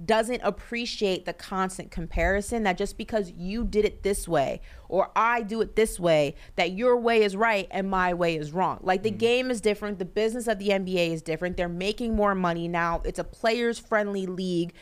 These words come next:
Speaker 1: and that's drastically different than when Shaq was playing, than when Chuck was playing, than when Kenny was playing. So for them, it kinda comes across, and you hear it a lot of times, the young guys will say, "Oh, they're just hating.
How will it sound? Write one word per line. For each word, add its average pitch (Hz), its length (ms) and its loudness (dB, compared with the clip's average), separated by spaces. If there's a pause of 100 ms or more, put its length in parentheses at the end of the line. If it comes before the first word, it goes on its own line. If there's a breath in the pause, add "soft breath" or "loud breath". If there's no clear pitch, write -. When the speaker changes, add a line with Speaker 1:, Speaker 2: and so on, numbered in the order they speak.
(140 loud breath)
Speaker 1:
and 226 140 2
that's 254 180 -2
drastically 240 680 -2
different 233 420 0
than 202 160 2
when 190 120 -2
Shaq 165 380 0
was 156 120 -6
playing, 151 400 -6 (200 loud breath)
than 196 180 2
when 190 160 0
Chuck 180 320 0
was 160 140 -6
playing, 151 420 -4 (200 soft breath)
than 214 180 2
when 214 160 2
Kenny 185 340 0
was 156 160 0
playing. 143 440 -6 (260 loud breath)
So 226 480 4
for 233 180 0
them, 220 680 2
it 214 180 -2
kinda 254 360 0
comes 226 340 -2
across, 196 400 2
and 214 100 -4
you 226 80 -4
hear 277 220 0
it 262 60 2
a 254 40 2
lot 233 160 4
of 214 100 0
times, 202 320 0
the 196 80 -4
young 190 180 0
guys 190 220 2
will 185 80 -6
say, 185 160 0
"Oh, 190 100 4
they're 180 140 0
just 170 180 -8
hating. 156 380 -2